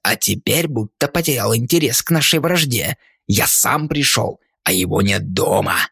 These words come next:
Ха!" Вместе с этим "ха" он сплюнул на пол комок серой слизи.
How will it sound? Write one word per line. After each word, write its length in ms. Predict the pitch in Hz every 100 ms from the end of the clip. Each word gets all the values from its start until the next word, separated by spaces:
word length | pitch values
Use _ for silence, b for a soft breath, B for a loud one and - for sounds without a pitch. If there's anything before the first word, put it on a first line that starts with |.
| _
Ха!" 480 | - - - 98 - - _ _ _ _ _ _ _ _
Вместе 480 | 101 143 185 - -
с 100 | 156
этим 220 | - 117
"ха" 400 | - 143 127 - - _
он 180 | - 107
сплюнул 500 | - - 101 110 107
на 220 | 110 107
пол 240 | 113 101 110
комок 440 | - 101 98 -
серой 420 | - - 82 - 101
слизи. 680 | - 98 98 95 - -